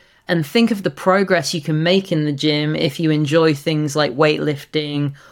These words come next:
or think of the miles you're gonna clock up if you're a runner, or think of the strength and endurance that you're gonna build if you do sports or you do rock climbing or any sort of activity like that. If we continue to push ourselves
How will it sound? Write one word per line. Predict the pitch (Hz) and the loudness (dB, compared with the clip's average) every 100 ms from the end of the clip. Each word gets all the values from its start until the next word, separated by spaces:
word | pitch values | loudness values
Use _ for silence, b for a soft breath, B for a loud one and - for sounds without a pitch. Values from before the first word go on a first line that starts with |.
| B | B
or | - 160 151 | 2 4 4
think | 143 - 185 175 175 | 0 0 0 2 0
of | 165 139 | 0 2
the | |
miles | 156 175 180 175 165 | 2 4 4 4 2
you're | 165 147 | 0 0
gonna | 160 143 | 0 -2
clock | - 160 143 | -2 -4 -2
up | 160 143 | -2 -2
if | 151 160 | -4 0
you're | 156 147 | 0 0
a | |
runner, | 147 180 180 156 147 139 B | 2 2 4 2 0 -2 B
or | 196 175 | 2 2
think | - - 175 170 180 | 0 0 0 0 -2
of | 151 | -2
the | 170 | -2
strength | - - 185 175 170 - | -4 -2 0 0 0 0
and | 170 | 0
endurance | 156 156 143 196 202 185 170 147 | 2 0 2 4 4 4 2 -2
that | - 156 | -2 0
you're | 165 | 0
gonna | 143 165 156 | 2 2 2
build | 139 156 151 151 | 2 0 2 0
if | - 147 - | -2 -6 -4
you | 160 | -4
do | 147 156 | -2 -2
sports | 143 - - 220 214 156 - - | -2 -6 -2 2 4 2 -2 -4
or | 151 170 | -2 -2
you | 165 | -2
do | 143 151 143 | -2 0 2
rock | 175 208 - | 2 2 -2
climbing | - 147 156 147 151 | -2 2 2 0 0
or | 151 - | -2 0
any | 185 180 | 0 0
sort | - 175 151 | -2 -2 0
of | 156 | 0
activity | 139 - 165 143 - 147 | -2 -2 -2 -2 0 0
like | 143 135 - | 2 0 -2
that. | 139 131 - _ _ _ | -4 -4 -10 _ _ _
If | 208 220 214 | 2 2 0
we | 214 | -4
continue | - 190 160 - 208 214 170 | 0 0 0 -2 0 0 0
to | 147 156 | -2 -6
push | - 220 196 156 | -4 -2 0 0
ourselves | 139 143 - 147 139 147 156 | 0 0 0 2 0 -2 -6